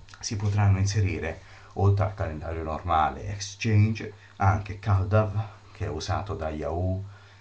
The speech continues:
da, non so se anche da Google, e da macOS Ten Server, e le sottoscrizioni, quindi, diciamo, tipo R-, R S S,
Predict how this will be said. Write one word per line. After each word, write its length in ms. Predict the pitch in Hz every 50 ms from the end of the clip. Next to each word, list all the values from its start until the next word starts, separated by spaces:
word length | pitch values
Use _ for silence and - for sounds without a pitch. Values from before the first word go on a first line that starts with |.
| - -
da, 420 | - - 82 76 71 71 73 73 73
non 100 | 69 -
so 80 | - -
se 120 | - 80
anche 180 | 76 - 78 69
da 80 | 73
Google, 520 | 78 80 90 95 92 92 95 98 101 101 101 - - - _ _
e 640 | 78 78 80 80 76 76 73 73 76 76 73 73 73
da 160 | 69 78 76 76
macOS 420 | 76 78 76 - - 78 - -
Ten 200 | - 87 78 -
Server, 540 | - - 101 95 92 104 120 120 - - - - - - - - - -
e 100 | - 107
le 80 | 107 101
sottoscrizioni, 1000 | 101 107 101 98 98 101 98 - - 95 95 - - - 85 78 80 85 85 80
quindi, 240 | - 98 92 85 82
diciamo, 440 | 80 80 80 87 78 76 78 78 76
tipo 220 | - 98 98 87
R-, 520 | 80 76 78 76 78 80 67 76 82 85
R 200 | 80 78 78 78 76
S 320 | - - - 87 90 87 87
S, 380 | 85 - - - 101 98 98